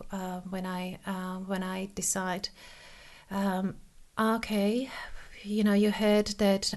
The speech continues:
um, I was, uh, reading any, anything spiritual. So it was really a thing, uh, what,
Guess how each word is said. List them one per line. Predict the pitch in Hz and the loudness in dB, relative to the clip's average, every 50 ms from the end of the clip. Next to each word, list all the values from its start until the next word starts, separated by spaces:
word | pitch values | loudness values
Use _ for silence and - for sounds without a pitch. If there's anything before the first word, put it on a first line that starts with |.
| - | 2
um, | - 202 196 190 190 190 196 196 196 | 4 4 6 6 6 4 2 2 2
I | - 196 196 196 | 4 4 4 6
was, | 196 196 196 202 - - - - - - - - - _ - - | 4 4 2 2 2 2 0 -2 -6 -10 -18 -20 -20 _ -4 2
uh, | 202 202 196 | 4 4 6
reading | 202 208 202 196 196 196 202 - | 6 6 6 4 4 2 4 4
any, | 208 214 233 240 233 214 202 196 202 - - - | 4 6 6 8 8 8 6 6 4 0 -4 0
anything | - 214 220 254 269 269 - 202 190 190 185 | 2 4 6 4 4 4 4 4 4 2 0
spiritual. | - - - - 214 196 190 185 - - 196 185 180 180 180 180 - - - - - - - - | -2 -2 0 2 2 2 2 0 -2 0 0 2 2 0 0 -4 -10 -16 -16 -16 -16 -12 -8 -4
So | - - 202 - - | 0 2 0 2 4
it | - 214 208 208 | 4 4 6 6
was | 226 220 214 214 | 4 4 4 4
really | 202 220 220 233 233 | 4 4 6 6 6
a | 214 202 | 4 4
thing, | 202 - - 214 208 202 196 196 202 202 - | 0 -2 0 2 4 4 4 4 2 0 2
uh, | 214 202 190 190 190 185 | 2 2 4 4 2 2
what, | 185 190 180 - - - | 2 0 0 0 -2 -4